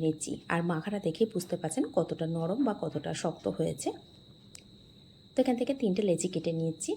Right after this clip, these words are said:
আর একদম সহজভাবে এই রেসিপিটা কিন্তু বানিয়ে আপনারা এক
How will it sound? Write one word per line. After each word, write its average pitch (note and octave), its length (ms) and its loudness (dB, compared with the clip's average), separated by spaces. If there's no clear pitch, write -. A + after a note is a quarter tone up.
আর D3+ 80 4
একদম C4 240 4
সহজভাবে F3+ 520 0
এই G#3 100 2
রেসিপিটা F3+ 460 0
কিন্তু E3+ 160 -2
বানিয়ে F#3 380 2
আপনারা F3 240 -2
এক F#3 60 -2